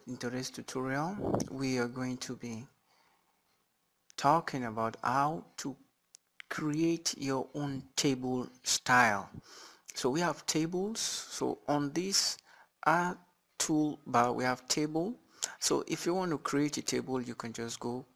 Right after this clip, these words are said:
click on it, uh, change the values, five in a row. I can say, Okay, I want seven, and I want also, I want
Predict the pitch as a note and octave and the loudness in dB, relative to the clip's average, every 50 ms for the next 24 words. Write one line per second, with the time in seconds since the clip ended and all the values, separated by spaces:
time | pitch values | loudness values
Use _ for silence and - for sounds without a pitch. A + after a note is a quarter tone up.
0 | _ _ - - B2+ B2+ A#2+ - - - A#2 A2+ A#2 B2 C#3 D#3 - - - - | _ _ -12 -8 -6 -6 -6 -8 -6 -4 -4 -4 -4 -4 -6 -8 -8 -10 -12 -12
1 | _ - - - - - _ _ - - - - - - - B2 B2 B2+ B2 B2 | _ -20 -20 -20 -20 -20 _ _ -10 -8 -8 -8 -8 -8 -6 -6 -4 -6 -6 -6
2 | - - - - A2 - - G#2+ A2+ B2 B2+ C3 C3+ D3+ - - - - - A2+ | -8 -8 -8 -8 -8 -2 0 2 2 2 0 -2 -6 -8 -10 -12 -14 -6 -2 -2
3 | A#2 A#2+ B2 B2 A#2 A#2 A2+ A2+ A2 A2+ A#2 B2 C#3 E3+ F#3 - - - - - | -2 -2 -2 -4 -6 -6 -6 -4 -4 -2 -2 -2 -2 -4 -6 -8 -12 -18 -20 -20
4 | - _ - - G#2+ - G2+ G#2+ A2 - - A#2 A2 A#2 A2+ - - A2+ A#2+ D3 | -20 _ -8 -8 -6 -6 -6 -6 -6 -4 -4 -4 -4 -6 -6 -6 -6 -4 -6 -6
5 | E3 - _ - A2+ A2+ A2 A2 A2 - - - - A2+ A#2+ C3 C#3 D3 E3+ G3 | -10 -10 _ -4 -4 -2 -2 -4 -4 -6 -6 -4 -4 -4 -4 -4 -4 -6 -6 -8
6 | - - _ _ - - - - _ _ - - - G#2 G#2+ G#2+ A2 A2 A2 A2+ | -8 -12 _ _ -20 -20 -20 -20 _ _ -12 -8 -6 -4 -2 -2 -2 -4 -4 -6
7 | A2+ - - - A2 A2 - - - A#2+ C3+ D#3 F3+ G3+ - - - - - - | -8 -8 -6 -6 -6 -6 -6 -6 -6 -4 -4 -4 -6 -8 -10 -14 -20 -20 -20 -20
8 | - _ _ - A2 G#2+ G2+ G2+ G2+ - - - - | -20 _ _ -6 -4 -4 -4 -4 -6 -8 -12 -14 -14